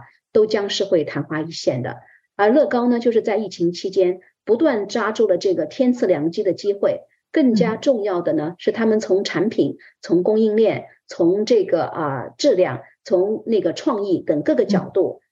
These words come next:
Speaker 1: 都持续保持了他们的这个 promise。那第三个，我就觉得很有意思的就是他们那种制造、提升乐高价值的能力。那正是因为这种政策呢，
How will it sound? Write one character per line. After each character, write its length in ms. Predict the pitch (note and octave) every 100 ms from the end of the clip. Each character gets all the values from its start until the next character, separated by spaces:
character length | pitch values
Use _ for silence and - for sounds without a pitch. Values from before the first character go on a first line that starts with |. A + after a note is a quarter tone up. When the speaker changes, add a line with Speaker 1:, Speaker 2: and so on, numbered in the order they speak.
| _
Speaker 1:
都 240 | A3 G3+
持 240 | G#3+ - G3
续 160 | B3+
保 220 | A3 D3 -
持 160 | -
了 40 | D#3
他 200 | - E3
们 80 |
的 100 | D#3+
这 160 | C#3 D3
个 80 | B2+
promise。 520 | B2+ B2+ - - - _ _ _ _ _ - G3
那 60 |
第 120 | C#4+
三 260 | D4+ E4 E4
个， 160 | E4 A3
我 120 | F3
就 160 | G#3+ G#3
觉 160 | F3
得 120 | F#3+
很 220 | G3 - G#3+
有 180 | F#3+
意 120 | F3+ F3
思 140 | -
的 100 | F3+
就 140 | E3+
是 80 | F3
他 180 | D#3+ G3
们 80 | G3+
那 100 | F#3+
种 180 | E3+ F3
制 280 | - A#3+ E3+
造、 340 | A3 D#3+ - - _
提 240 | - F3 F#3
升 260 | B3+ A#3
乐 120 | B3
高 220 | F#3+ F#3+ F#3+
价 280 | G3 G#3+
值 120 | E3 E3
的 80 |
能 180 | E3 D3
力。 240 | F3 C3+ - _ _
那 160 | B3 A#3
正 300 | - D#4+ B3+
是 140 | B3
因 100 | A#3+
为 80 | A#3
这 120 | A#3
种 180 | F#3 F3
政 240 | - A3 F3
策 260 | - F#3+
呢， 200 | E3 D3